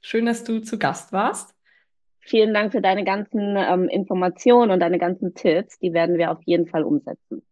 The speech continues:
Speaker 1: Cool, da freue ich mich. Und, äh, ich guck mal, ich weiß gar nicht, ob ich euch schon folge, aber dann stalke ich euch in Zukunft so ein bisschen. <laughs> Und
Speaker 2: Sehr
Speaker 1: gucke, was ihr
Speaker 2: gerne.
Speaker 1: macht.
Speaker 2: <laughs> Gerne.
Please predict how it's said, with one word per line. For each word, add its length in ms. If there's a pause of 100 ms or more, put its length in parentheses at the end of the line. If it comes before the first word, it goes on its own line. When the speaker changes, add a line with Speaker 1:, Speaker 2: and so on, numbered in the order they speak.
(360)
Speaker 1:
Cool, 160
da 100
freue 240
ich 100
mich. 280
Und, 260
äh, 300
ich 280 (300)
guck 200
mal, 320
ich 120
weiß 160
gar 120
nicht, 140
ob 80
ich 120
euch 100
schon 180
folge, 440
aber 360
dann 180
stalke 320
ich 120
euch 180
in 80
Zukunft 400
so 60
ein 80
bisschen. 380 (100)
<laughs> 0 (420)
Und 140
Speaker 2:
Sehr 180 (400)
Speaker 1:
gucke, 160
was 20
ihr 120
Speaker 2:
gerne. 460
Speaker 1:
macht. 380 (520)
Speaker 2:
<laughs> 520
Gerne. 420